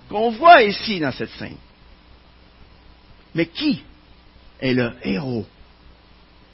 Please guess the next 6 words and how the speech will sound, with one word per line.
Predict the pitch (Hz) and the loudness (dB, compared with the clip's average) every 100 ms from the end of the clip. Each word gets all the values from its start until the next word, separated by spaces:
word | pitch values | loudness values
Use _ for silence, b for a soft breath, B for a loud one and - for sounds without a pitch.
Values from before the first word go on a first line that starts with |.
| - - - - - - - - - _ 156 | -20 -20 -20 -20 -20 -20 -20 -20 -20 _ -12
digne | 143 226 240 170 123 101 - - - - - - | -4 -2 0 -2 -2 -6 -16 -20 -20 -20 -20 -2
de | 151 | 0
résoudre | 143 131 180 175 147 170 170 139 - | 0 -2 -4 -4 -2 2 2 0 -10
cette | 139 - | -16 -16
crise ? | - 110 101 87 - - - _ - - - - - - - - - - - - - - - b b - | -18 -18 -18 -20 -20 -20 -20 _ -20 -20 -20 -20 -20 -20 -20 -20 -20 -20 -20 -20 -20 -20 -20 b b -10
Qui | 277 320 240 | -4 0 -2